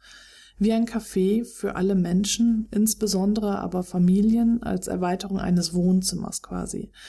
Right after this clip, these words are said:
wo man guten Gewissens hingehen kann. Im Hinblick auch gerade beim Thema, im Veganismus sind wir eine Welt,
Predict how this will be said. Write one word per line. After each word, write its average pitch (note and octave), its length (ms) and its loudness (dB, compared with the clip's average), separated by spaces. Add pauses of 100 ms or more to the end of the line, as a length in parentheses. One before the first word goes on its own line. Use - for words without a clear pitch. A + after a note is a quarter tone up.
(300)
wo G3+ 100 0
man G3 200 4
guten A3 260 -2
Gewissens F#3 480 0
hingehen E3+ 400 -4
kann. - 460 -8 (500)
Im G3+ 220 4
Hinblick A3+ 540 0
auch G3 200 -4
gerade F#3+ 320 -4
beim F#3+ 260 0
Thema, F#3+ 520 0 (500)
im F#3+ 200 2
Veganismus G3+ 720 2
sind F#3 200 2
wir - 180 -8
eine G3+ 340 2
Welt, A3 460 -2